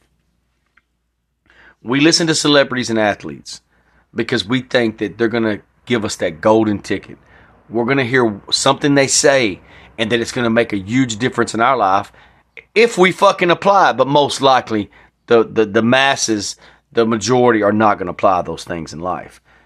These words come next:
And if you have a reasonable amount of success, uh,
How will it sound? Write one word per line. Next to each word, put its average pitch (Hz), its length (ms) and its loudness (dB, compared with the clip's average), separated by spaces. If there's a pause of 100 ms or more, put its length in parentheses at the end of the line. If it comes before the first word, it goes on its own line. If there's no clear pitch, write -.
(1040)
And 139 120 -2
if 151 180 0
you 180 120 -2
have 180 180 2
a 165 40 0
reasonable 156 560 2
amount 147 280 2
of 127 80 -6
success, 170 580 0
uh, 117 260 4